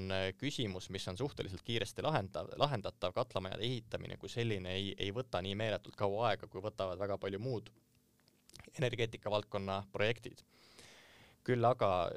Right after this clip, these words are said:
siin, siin võib olla nüüd koht, kus on, kus on vaja, ütleme, riiklikku sekkumist nii regulatsiooni muutmise osas, et, et,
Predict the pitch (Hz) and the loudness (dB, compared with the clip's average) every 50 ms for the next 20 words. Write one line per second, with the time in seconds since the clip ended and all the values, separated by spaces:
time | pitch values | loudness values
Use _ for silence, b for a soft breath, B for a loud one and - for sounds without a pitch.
0 | - - - - - - 120 110 104 101 104 - - - 123 113 113 120 113 117 | -8 -12 -12 -8 0 2 2 2 2 0 -4 -6 -4 -4 -2 2 2 2 4 4
1 | 113 113 110 101 95 92 92 - - 120 127 - - - - 92 92 - - 98 | 2 4 4 2 0 0 -2 0 2 2 2 2 0 -6 -4 -4 -2 -2 -2 -4
2 | 92 92 87 - - 101 - - 98 98 104 113 113 101 - - - - 95 95 | -4 -4 -6 -6 -4 -2 0 0 2 2 4 4 4 4 2 0 -2 -4 0 4
3 | 98 127 127 - - - - 113 - 127 139 - _ - 98 95 117 - - 95 | 4 4 2 2 -4 -12 -6 2 4 4 4 4 _ -4 -4 -4 -4 -8 -4 -2
4 | 101 98 98 101 98 95 90 - - 151 165 147 107 104 107 104 - - - - | 0 0 0 0 0 -2 -2 0 0 0 2 2 0 0 -2 -4 -4 -6 -6 0
5 | - 98 95 98 101 95 - - - - - - 95 - - - - - _ - | 2 2 2 2 -2 -6 -6 -6 -10 -10 -10 -10 -10 -10 -8 -6 -6 -6 _ 0